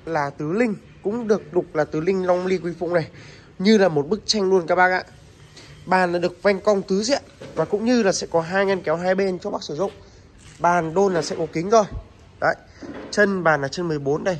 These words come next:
các bác rồi xem này. Bàn yếm cơ sở em làm là yếm liền các bác nhá, yếm liền không lọng thủng, làm theo yêu cầu khách hàng. Đấy. Đây, một chiếc đôn cao và một chiếc đôn con. Đấy, một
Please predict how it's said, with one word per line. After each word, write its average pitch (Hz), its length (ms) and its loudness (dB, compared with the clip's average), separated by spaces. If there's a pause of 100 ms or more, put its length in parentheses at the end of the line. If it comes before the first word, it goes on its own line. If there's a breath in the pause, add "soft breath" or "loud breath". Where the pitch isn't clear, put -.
(100)
các 156 80 -8
bác 185 220 -2
rồi 143 120 -6
xem 160 200 -4
này. 143 80 -4 (360 loud breath)
Bàn 139 220 2
yếm 156 180 -2
cơ 196 120 -2
sở 156 240 -2
em 156 180 -2
làm 139 220 0
là 127 120 -4
yếm 147 220 -4
liền 180 340 2
các 147 60 -8
bác 151 100 -4
nhá, 185 80 0 (120)
yếm 143 180 -2
liền 175 240 2
không 165 180 -2
lọng 175 160 0
thủng, 135 260 0
làm 123 160 -2
theo 143 120 -6
yêu 151 160 -4
cầu 123 220 0
khách 170 120 -8
hàng. 170 220 2 (760 loud breath)
Đấy. 135 160 -2 (1700)
Đây, 135 160 0
một 135 220 -4
chiếc 185 200 -8
đôn 160 160 -2
cao 170 260 2 (460 loud breath)
và 123 100 -6
một 120 220 -6
chiếc - 220 -8
đôn 160 200 -2
con. 185 200 2 (540)
Đấy, 131 160 0 (360 loud breath)
một 185 200 0